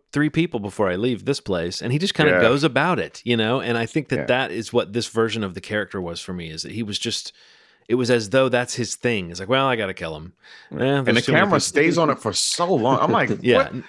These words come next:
Speaker 1: No,
Speaker 2: Why
Speaker 1: there
Speaker 2: am
Speaker 1: was,
Speaker 2: I
Speaker 1: there
Speaker 2: still
Speaker 1: was a lot
Speaker 2: looking
Speaker 1: of
Speaker 2: at this?"
Speaker 1: lingering on the suffering, which
Speaker 2: <laughs> It's
Speaker 1: again
Speaker 2: like
Speaker 1: made, made this movie feel mean, but it, it, it
Speaker 2: Yeah.
Speaker 1: added to that, what you're talking about, Ronald, which is like,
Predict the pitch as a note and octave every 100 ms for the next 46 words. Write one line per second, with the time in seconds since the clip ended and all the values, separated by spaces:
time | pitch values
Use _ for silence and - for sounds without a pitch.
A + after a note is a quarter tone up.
0 | - D#3+ E3+ G3 G3 C4 G3 A3 F#3 F#3+
1 | F3+ C3+ C#3+ D#3+ C#3+ C3 B2 A2 G#2 -
2 | A2+ - G2 F#2+ A#2+ D#3 D3 E3+ D3+ D3
3 | C#3+ D#3 - D#3 D3 C#3 C#3+ C3 - B2
4 | A2 A#2 A#2+ A#2 A2 A2+ - C3 - C#3
5 | F3 C#3 B2 - A#2+ A2 - B2+ B2+ D3
6 | G#2 G2 F#2 B1+ F#2 F2 F2+ G#2 G#2+ G2+
7 | F#2+ F2+